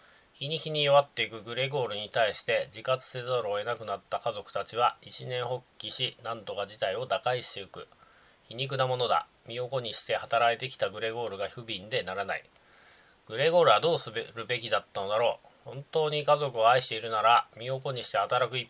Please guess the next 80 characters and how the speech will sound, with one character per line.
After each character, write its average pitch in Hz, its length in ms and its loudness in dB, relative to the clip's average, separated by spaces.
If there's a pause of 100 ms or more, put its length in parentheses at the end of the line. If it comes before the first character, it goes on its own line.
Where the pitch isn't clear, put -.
方 113 180 -8
で、 113 220 0 (120)
家 127 140 -2
族 117 200 -10
の 101 140 -8
自 107 160 -8
立 120 200 -8
を 113 140 -8
促 117 260 0
す 123 120 -8
べ 127 140 -4
き 120 100 -2
だ 101 100 2
っ - 160 -8
た 101 100 -2
の 92 120 -10
だ 98 120 0
ろ 117 220 0 (100)
う。 - 40 -20 (560)
心 139 360 -2
優 139 80 8 (160)
し 139 200 -4
い - 20 -2
グ 135 140 -4
レ 135 100 2
ゴ 135 140 -2
ー 131 60 0
ル 113 80 -6
に 104 100 -4
は 98 80 -4
難 120 340 2
し - 80 -8
か - 120 -4
っ - 60 -6 (120)
た 98 120 2
の 95 200 -8
か 135 160 4
も 95 160 -6
し - 120 -8
れ 101 140 -4
な 95 160 -2
い。 78 80 -6 (640)
け 135 60 -4
れ 127 120 0
ど 107 100 -4
も、 104 120 -6
毒 113 280 -6
虫 123 200 -6
の 110 60 -6
よ 113 140 -2
う - 20 -4
に 104 120 -6
家 127 140 -2
族 123 160 -6
か 107 140 -2
ら 95 160 2
嫌 113 180 -4
わ 120 140 2
れ 120 100 0
た 117 140 -2
と 113 140 -6
し - 80 -10
て 117 100 -2
も、 110 240 -2 (160)
家 131 140 -6
族 110 200 -8
に 98 140 -8
厳 117 240 -10
し - 180 -8
く 107 300 -12 (220)
し、 - 320 -6 (280)
自 107 140 -6
立 123 220 -10
を 117 180 -6
促 120 240 4
す 117 140 -12
べ 113 140 -4
き 117 120 -8
だ 104 80 0
っ - 40 -6